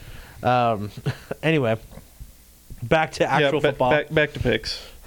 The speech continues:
Speaker 1: Back to actual football. Uh, we've got the Seahawks, the A-, or the N F C West leading Seattle Seahawks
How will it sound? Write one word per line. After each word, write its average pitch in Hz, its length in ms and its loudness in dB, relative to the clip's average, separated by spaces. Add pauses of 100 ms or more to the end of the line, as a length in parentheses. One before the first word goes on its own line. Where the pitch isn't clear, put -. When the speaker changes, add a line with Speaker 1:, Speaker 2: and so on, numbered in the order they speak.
(140)
Speaker 1:
Back 175 220 2
to 202 80 4
actual 170 340 4
football. 139 500 2 (500)
Uh, 127 460 4 (520)
we've 156 220 0
got 147 420 2
the 139 80 -2
Seahawks, 208 760 0
the 151 160 0
A-, 208 340 2
or 165 60 0
the 165 140 2
N 180 100 2
F 226 120 0
C 202 300 -2
West 156 480 2
leading 151 420 2
Seattle 175 440 2
Seahawks 123 680 0